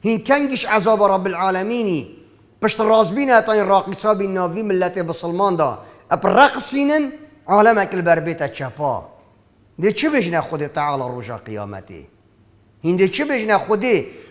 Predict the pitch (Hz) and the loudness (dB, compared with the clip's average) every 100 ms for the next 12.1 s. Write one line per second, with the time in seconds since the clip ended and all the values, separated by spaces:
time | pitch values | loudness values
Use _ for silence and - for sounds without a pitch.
0 | - 240 247 262 262 269 262 226 320 311 | -4 2 4 4 2 0 0 0 0 0
1 | 302 302 269 - - 180 233 233 277 247 | 0 -2 -4 -10 -10 0 2 2 0 -2
2 | 220 247 254 277 247 233 233 240 202 247 | -4 -2 0 2 2 0 4 4 4 -2
3 | 294 269 240 208 196 - 226 - 202 180 | -2 2 2 2 -2 0 -4 -4 -8 -8
4 | - 196 165 156 131 87 73 _ _ _ | -4 -2 -2 -2 -6 -10 -18 _ _ _
5 | _ _ _ _ _ _ _ _ _ _ | _ _ _ _ _ _ _ _ _ _
6 | - 156 254 262 202 180 185 180 123 123 | -6 0 2 2 0 2 0 0 -4 -6
7 | 147 139 - - 147 143 - 82 - _ | -4 -6 -10 -10 -6 -6 -8 -18 -20 _
8 | _ _ _ _ _ _ _ _ _ _ | _ _ _ _ _ _ _ _ _ _
9 | _ _ _ _ _ _ _ _ _ 131 | _ _ _ _ _ _ _ _ _ -8
10 | 135 208 196 170 180 165 139 - - 160 | 2 2 2 0 0 0 -2 -4 -8 -8
11 | 135 120 117 156 - 139 123 117 123 127 | -8 -10 -6 -6 -6 -12 -14 -8 -6 -6
12 | 117 | -8